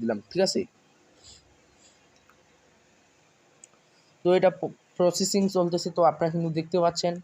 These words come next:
ঠিক আছে? তো আপনি যদি আমাদের এই চ্যানেলে যদি নতুন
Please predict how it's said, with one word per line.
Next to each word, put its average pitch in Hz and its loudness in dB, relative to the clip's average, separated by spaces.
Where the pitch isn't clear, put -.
ঠিক 190 2
আছে? - -4
তো 151 2
আপনি 151 -4
যদি 196 0
আমাদের 180 2
এই 180 0
চ্যানেলে 185 2
যদি 175 0
নতুন 175 -2